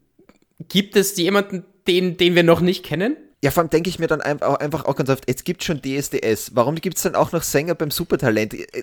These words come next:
Speaker 2: ganz ehrlich, jeden Sänger gleich mal disqualifizieren. Ich will da nicht auch noch Sänger hören. Das
Speaker 1: Am
Speaker 2: interessiert
Speaker 1: Ende
Speaker 2: mich
Speaker 1: geht's
Speaker 2: nicht.
Speaker 1: eh immer nur um Gesang. Das ist alles. Am Ende geht's immer nur um Sänger gegen Sänger irgendwie. Oder Sängerinnen und so weiter.
Speaker 2: Ja,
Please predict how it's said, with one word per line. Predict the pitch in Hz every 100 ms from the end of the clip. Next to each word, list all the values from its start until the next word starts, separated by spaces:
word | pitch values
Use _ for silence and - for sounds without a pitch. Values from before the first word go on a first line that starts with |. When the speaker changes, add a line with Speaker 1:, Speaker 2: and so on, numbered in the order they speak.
| 120 -
Speaker 2:
ganz | 143
ehrlich, | 151 147 -
jeden | 151 160 190
Sänger | 160 143 175 160
gleich | 147 110
mal | 147
disqualifizieren. | 156 - 143 131 - - 143
Ich | 120 135
will | 160
da | 156
nicht | 160 -
auch | 175 -
noch | 120
Sänger | - 104 101
hören. | 92 95
Das | 101
Speaker 1:
Am | 127
Speaker 2:
interessiert | 226 277 277
Speaker 1:
Ende | 208
Speaker 2:
mich | 196
Speaker 1:
geht's | 180
Speaker 2:
nicht. | 226 294
Speaker 1:
eh |
immer | 277 214
nur | 180
um | 160 135
Gesang. | 135 117 107 113 -
Das | 165 208
ist | -
alles. | 277 247 190 - - 233 - -
Am | 180 190
Ende | 226 269 262
geht's | 226 -
immer | 190 240
nur | 247 226
um | 208 220
Sänger | 202 185 220 208
gegen | 214
Sänger | 196 202 127
irgendwie. | 113 110 110 113 - - - -
Oder | 120 120
Sängerinnen | 135 123 131 139 120
und | 127
so | 110
weiter. | 104 101 131 - - - - - _ - - - -
Speaker 2:
Ja, | 110 110